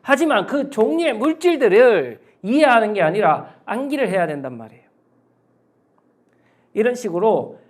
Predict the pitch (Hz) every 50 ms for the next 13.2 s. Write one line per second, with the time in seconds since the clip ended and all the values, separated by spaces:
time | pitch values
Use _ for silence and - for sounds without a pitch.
0 | _ _ - 180 226 302 311 262 254 240 - - 330 359 - - 320 311 233 175
1 | 139 - - - _ _ - - 320 339 349 330 339 330 330 - 320 320 302 302
2 | 262 - - 285 269 262 247 233 240 320 339 302 - - 302 262 - 277 262 -
3 | 269 269 247 254 254 254 269 277 269 349 349 339 320 285 - 359 311 269 277 269
4 | - 277 262 254 226 165 - - 285 294 285 285 214 208 269 320 302 - - -
5 | - 277 - 262 285 233 226 - - - - - - _ _ _ _ _ - 330
6 | 330 302 285 262 311 339 349 349 339 339 330 330 - 302 294 294 285 277 262 262
7 | 330 349 349 - 370 370 339 339 302 269 254 233 247 269 269 247 240 247 254 269
8 | - - 220 240 269 254 285 247 226 226 262 277 269 240 214 180 160 151 131 123
9 | 120 117 120 127 _ _ _ _ _ _ _ _ _ _ _ _ _ _ _ _
10 | _ _ _ _ _ _ _ _ _ _ _ _ _ _ _ _ _ _ _ _
11 | _ _ _ _ _ - - 190 180 165 170 170 175 226 262 277 269 - _ _
12 | _ _ - 156 156 180 208 220 214 190 175 165 160 175 175 185 190 180 180 165
13 | 131 117 -